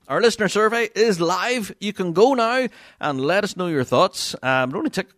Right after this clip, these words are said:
a few minutes, just a few clicky button answers and stuff. And other than that, yeah, email us, big rab show at gmail dot com. That address again, big rab show at gmail dot com. We'd absolutely love to hear from you.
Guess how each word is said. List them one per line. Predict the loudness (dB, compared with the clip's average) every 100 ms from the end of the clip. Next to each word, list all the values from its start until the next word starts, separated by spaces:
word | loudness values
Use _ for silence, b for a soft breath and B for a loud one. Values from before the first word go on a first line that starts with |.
| -12
a |
few | -6 -2
minutes, | -2 -4 -8
just | -10 -8
a |
few | -6 -6
clicky | -8 -10 -6
button | -6 -4 -4
answers | -2 0 0 0
and |
stuff. | -2 -2 -2 B B B -10
And | -4 -4 -2
other | -2 0 0
than | -2 -2
that, | -2 -4 -8 _ _ _
yeah, | -2 -2 -4 _ -6
email | -2 0 -2
us, | -6 -18 _
big | 0 2 2
rab | -2 -2 -6
show | 0 2 2 0
at | -4 -4
gmail | -6 -6 -4 -6 -8 -6
dot | -6 -4
com. | -2 -2 -4 -10
That | -10 -8
address | -8 -8
again, | -10 -10 -10 -14 _ -8
big | -6 -8 -12
rab | -12 -12 -12
show | -4 -2 -2 b b b -6
at | -6 -6
gmail | -10 -8 -6 -4 -6 -12 _ _ -10
dot | -10 -10
com. | -12 -12 -14 _ _
We'd | -14 -14 -8
absolutely | -8 -6 -6 -4 -4
love | -6 -6
to | -8
hear | -8
from | -10
you. | -16